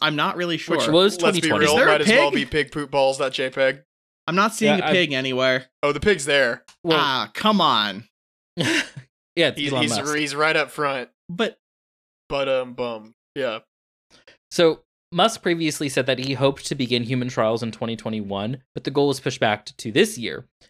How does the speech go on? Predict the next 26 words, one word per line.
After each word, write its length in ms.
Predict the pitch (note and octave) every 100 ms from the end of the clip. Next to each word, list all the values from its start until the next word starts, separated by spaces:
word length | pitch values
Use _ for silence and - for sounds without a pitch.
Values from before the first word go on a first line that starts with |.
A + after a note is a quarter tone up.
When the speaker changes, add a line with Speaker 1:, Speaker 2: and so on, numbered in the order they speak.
| _ _
Speaker 2:
Based 240 | D3 D3
on 120 | E3 D3
the 80 |
P-, 420 | C3 - E3 D#3+ -
uh, 240 | C#3+ B2 A#2+
P 160 | -
C 200 | F#3 F#3+
R 140 | D3 C3
M's 220 | C3 B2+
findings, 340 | A#2 A2 G#2+
the 80 | -
brain 200 | A#2 A#2+
chips 280 | A#2 B2 - -
may 200 | B2 A#2
be 120 | A2
nowhere 320 | G#2+ A#2+ A#2
near 180 | G#2+ G2
ready. 380 | G2+ G2+ F2 A#2+ _ _ -
Gee, 220 | C3+ F3 C3
like 200 | B2+ A#2+
everything 540 | C3+ C3+ C3 C3 A2+ A2
Musk 280 | A2 -
has 80 | F#3+
Speaker 1:
No. 260 | G#3+ A3 A#3+ D#3
Speaker 2:
ever 80 | A#2+
done. 160 | F#3